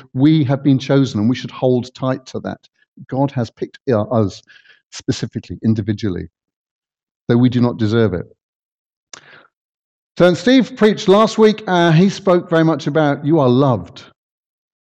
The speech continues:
And so the, the, one of the things I took away from, from what he said was this picture of a child being embraced by their father, unconditional love, a child being loved by the father.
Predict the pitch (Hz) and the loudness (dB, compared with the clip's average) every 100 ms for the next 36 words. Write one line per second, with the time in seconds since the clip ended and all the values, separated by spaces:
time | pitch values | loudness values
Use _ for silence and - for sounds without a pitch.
0 | _ 123 120 113 143 147 143 123 117 117 | _ -2 0 -2 -4 -4 -4 -6 -4 -2
1 | 139 131 131 120 120 131 120 117 110 110 | -2 0 0 0 -4 -6 -2 0 0 -4
2 | 117 - 113 113 113 120 110 107 104 - | -6 -4 -2 -2 0 -2 -2 -6 -8 -8
3 | 160 - 113 110 110 104 - 117 - - | -10 -6 -6 -4 -4 -4 -6 -10 -8 -4
4 | 135 123 113 113 - _ _ _ _ _ | -2 0 0 -2 -8 _ _ _ _ _
5 | _ 123 117 107 107 113 113 - 104 98 | _ 0 2 2 0 0 -2 -4 -4 -4
6 | 95 - 101 95 87 90 135 143 143 120 | -6 -6 -8 -6 -8 -4 0 0 -2 -4
7 | 117 - 113 101 90 104 104 87 90 _ | -4 -8 -6 -6 -4 -4 -2 -4 -10 _
8 | _ _ _ _ - - 131 123 110 101 | _ _ _ _ -18 -6 -2 -2 -4 -4
9 | 110 107 113 110 - 101 92 - - 101 | -2 0 0 -2 -6 -6 -8 -10 -10 -10
10 | 90 87 | -8 -12